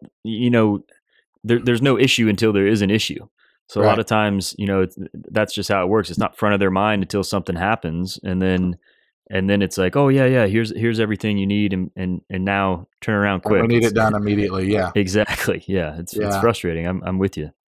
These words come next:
Speaker 2: Well, and so we've, we've just recently decided, you know what, 'cause we've had multiple conversations about, you know, with business owners,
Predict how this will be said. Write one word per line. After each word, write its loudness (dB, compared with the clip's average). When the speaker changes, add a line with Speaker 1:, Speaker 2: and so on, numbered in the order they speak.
Speaker 2:
Well, 4
and -6
so 2
we've, 4
we've 0
just 0
recently 0
decided, 0
you -4
know 0
what, 0
'cause -4
we've -4
had -2
multiple -6
conversations -4
about, -2
you -10
know, -8
with -4
business -8
owners, -10